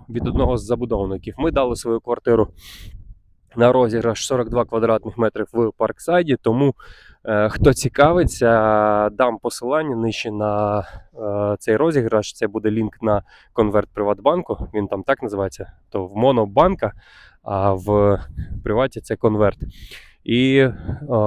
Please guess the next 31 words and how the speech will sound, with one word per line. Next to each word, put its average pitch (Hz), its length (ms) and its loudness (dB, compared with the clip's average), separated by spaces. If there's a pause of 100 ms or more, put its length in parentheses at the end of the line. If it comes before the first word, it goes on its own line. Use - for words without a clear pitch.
(440)
там 143 220 2
буде 110 200 2
всі - 220 -4
умови, 196 360 2
можливо, 113 320 2
дам 104 160 0
ще - 120 -16
посилання 104 520 -2
та 101 100 0
й 104 60 0
на 104 160 2
Instagram 139 560 4
третьої 143 260 0
штурмової, 113 460 4 (720)
ну, 160 120 10
точніше, 123 420 0
вже 107 160 2
третього 123 460 6
армійського 117 520 2
корпусу. - 500 4 (420)
Тому, 139 360 4 (460)
кого 131 220 2
цікавить, 156 680 -2
е, 113 300 2
і 117 160 -6
задонатити, 117 760 2
і 113 180 -10
мати 113 240 -2
можливість 107 460 -4
виграти, 151 440 0 (460)
доєднуйтесь. 120 720 -4